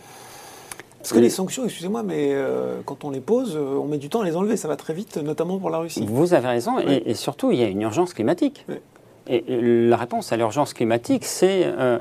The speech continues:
Speaker 2: la, euh, transition énergétique et cette volonté d'être carbone neutre en deux mille cinquante. Ça nécessite des investissements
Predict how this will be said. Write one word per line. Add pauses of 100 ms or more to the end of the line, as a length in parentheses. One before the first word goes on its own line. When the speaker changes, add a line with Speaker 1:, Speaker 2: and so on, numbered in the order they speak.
Speaker 2:
la,
euh,
transition
énergétique
et
cette
volonté
d'être
carbone
neutre
en
deux
mille
cinquante. (460)
Ça
nécessite (160)
des
investissements